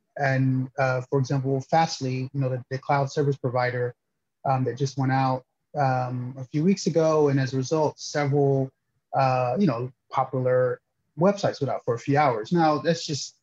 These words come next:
a cloud service provider and some websites, but I wonder, you know, and this is, this must be what the central banks are thinking about in terms of, you know, as I was alluding to earlier, when you're talking about keeping your C B D safe, it's a lot more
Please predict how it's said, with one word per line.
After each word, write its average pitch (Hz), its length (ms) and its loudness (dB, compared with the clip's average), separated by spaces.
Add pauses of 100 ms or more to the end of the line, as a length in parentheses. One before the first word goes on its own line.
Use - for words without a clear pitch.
(100)
a 135 80 -4
cloud 139 300 0
service 131 240 -2
provider 127 380 -2
and 117 120 -8
some 123 160 -10
websites, 143 500 0
but 143 100 -6
I 180 120 4
wonder, 165 600 2 (540)
you 165 80 0
know, 143 140 4
and 160 80 2
this 180 140 2
is, 151 180 0 (100)
this 175 200 -2
must 190 240 -2
be 160 80 -6
what 143 220 0
the 135 80 -4
central 139 300 -4
banks 214 220 0
are 135 80 0
thinking 131 320 -6
about 127 340 0 (100)
in 139 80 -2
terms 143 340 -2
of, 135 340 2
you 180 80 0
know, 131 300 0 (200)
as 175 140 2
I 175 40 6
was 165 100 2
alluding 160 200 2
to 139 120 -4
earlier, 156 460 4 (420)
when 151 120 -2
you're 160 100 2
talking 190 300 2
about 156 320 2
keeping 147 500 -2 (280)
your 139 220 2
C - 340 -4
B 147 120 0
D 190 200 4
safe, 135 400 0 (220)
it's 147 260 -4
a 139 40 0
lot 151 420 2
more 147 680 2